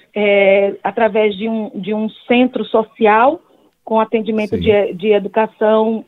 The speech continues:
Speaker 1: é, cristã, educação alimentar, né, para mulheres, saúde também, pra, na saúde da mulher, que foi um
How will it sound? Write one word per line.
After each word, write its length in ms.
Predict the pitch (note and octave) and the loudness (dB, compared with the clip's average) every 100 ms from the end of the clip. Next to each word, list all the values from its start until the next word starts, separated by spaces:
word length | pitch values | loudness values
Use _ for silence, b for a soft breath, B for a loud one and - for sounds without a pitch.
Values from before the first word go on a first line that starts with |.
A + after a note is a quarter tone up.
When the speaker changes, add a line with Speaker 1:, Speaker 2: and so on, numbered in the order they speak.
| - | -2
Speaker 1:
é, 640 | F#3+ F#3 F#3 F#3 F3 F3 F3 | 0 4 4 4 2 0 -6
cristã, 800 | F#3 - - G#3 A#3 A#3 A3 F#3 | -12 -8 0 2 2 0 -2 -4
educação 640 | G3+ G3 - G3+ - G3 | -4 -4 -6 -6 -2 0
alimentar, 840 | F#3+ F#3+ F#3 F#3 - F#3+ A3+ B3 B3+ _ _ _ _ _ G3+ | 0 0 -4 -4 -2 0 2 0 -4 _ _ _ _ _ -4
né, 180 | A3 | -2
para 280 | A3+ A#3 A3+ | 0 0 2
mulheres, 600 | A3 G3+ F#3+ G3+ A#3+ A3 - | 0 0 2 2 2 -2 -6
saúde 480 | A#3 G#3+ A3 C4+ G3 | -4 0 0 -2 -6
também, 320 | A#3 G#3+ G#3 | -6 -4 -6
pra, 340 | G#3+ G#3 F#3+ - | -4 -6 -6 -8
na 180 | F#3+ F#3+ | -8 -2
saúde 320 | G3 G#3 F#3+ | 0 0 0
da 100 | G3+ | -2
mulher, 440 | G3+ F#3+ F#3+ A#3 | 0 0 0 0
que 120 | - | -4
foi 200 | G#3+ G3+ | -8 -4
um 140 | G3 | -4